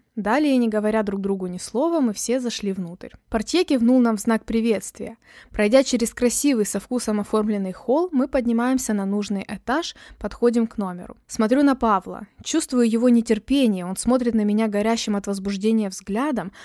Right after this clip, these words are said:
а я молча улыбаюсь ему в ответ. Чувствую, что ещё немного, и я не выдержу. Что же, осталось совсем чуть-чуть.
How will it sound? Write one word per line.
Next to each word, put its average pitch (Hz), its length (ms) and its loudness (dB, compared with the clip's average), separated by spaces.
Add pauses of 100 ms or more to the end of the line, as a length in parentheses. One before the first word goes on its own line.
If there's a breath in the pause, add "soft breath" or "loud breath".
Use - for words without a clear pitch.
(140 loud breath)
а 180 100 -4
я 262 200 2
молча 269 360 2
улыбаюсь 220 520 0
ему 214 160 2
в 214 80 -2
ответ. 202 580 -6
Чувствую, 254 400 0
что - 160 -2
ещё 226 300 0
немного, 220 580 4
и - 160 -6
я 202 160 -2
не 226 160 4
выдержу. 190 600 -6
Что 247 320 2
же, 190 160 -4
осталось 254 400 -2
совсем 262 340 0
чуть-чуть. 254 600 -4